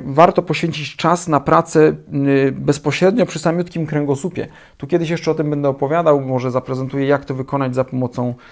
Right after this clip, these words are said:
e, piłeczki i, i du-, dłużej się na tym skupię, ale mięśnie wielodzielne, kapitalna okolica, skręcające i wielodzielne, więc bardzo blisko wyrostków kolczystych. Jak sobie spojrzysz, jak wiele segmentów jest od góry do dołu,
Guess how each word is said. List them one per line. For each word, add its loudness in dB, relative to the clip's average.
e, -2
piłeczki -2
i, -4
i -2
du-, -2
dłużej 0
się -2
na 0
tym -2
skupię, -8
ale 0
mięśnie 0
wielodzielne, 4
kapitalna 2
okolica, 0
skręcające 2
i 2
wielodzielne, 2
więc -2
bardzo 4
blisko -4
wyrostków -4
kolczystych. -6
Jak 2
sobie -4
spojrzysz, 2
jak -2
wiele 4
segmentów 0
jest -6
od -4
góry 0
do 0
dołu, 4